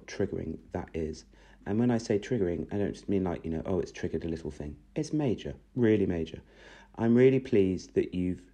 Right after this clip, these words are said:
reached out. And as someone who has also considered taking their life, a suicidal ideation,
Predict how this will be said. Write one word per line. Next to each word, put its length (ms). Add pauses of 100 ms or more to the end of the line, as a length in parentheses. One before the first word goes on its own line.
(160)
reached 360
out. 320 (340)
And 500 (120)
as 140
someone 220
who 140
has 180 (140)
also 260
considered 360
taking 280
their 80
life, 340
a 60
suicidal 560 (140)
ideation, 840